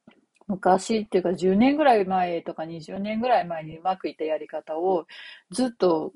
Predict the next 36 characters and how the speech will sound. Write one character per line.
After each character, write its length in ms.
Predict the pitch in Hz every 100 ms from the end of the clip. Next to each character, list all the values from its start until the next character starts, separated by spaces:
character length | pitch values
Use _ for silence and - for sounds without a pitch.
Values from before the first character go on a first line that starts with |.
| -
あ 160 | 165
の、 340 | 151 180 - - _ _ _ _ _ _ _ _ _ _ _ _ _ _ _ _ _ -
部 140 | 185 180
下 120 | 160
と 60 |
か 140 | 151 151
チ 180 | 185 165
ー 40 |
ム 100 | 160
メ 180 | 165 160
ン 80 | 151
バ 200 | 156 160
ー 40 |
に 320 | 202 233 185 -
強 260 | 170 156
要 180 | 151 151
す 160 | - 156
る 460 | 170 202 160 - _
チ 160 | - 170
ー 60 | 160
ム 100 | 156
リ 120 | 165
ー 20 |
ダ 80 | 156
ー 20 |
と 80 | -
か 120 | 156
上 180 | 165 165
司 120 | -
の 100 | 151
人 220 | - 143
と 100 | 143
か 160 | - 147
を 80 | 151
見 100 | 175
て、 480 | - 180 165 156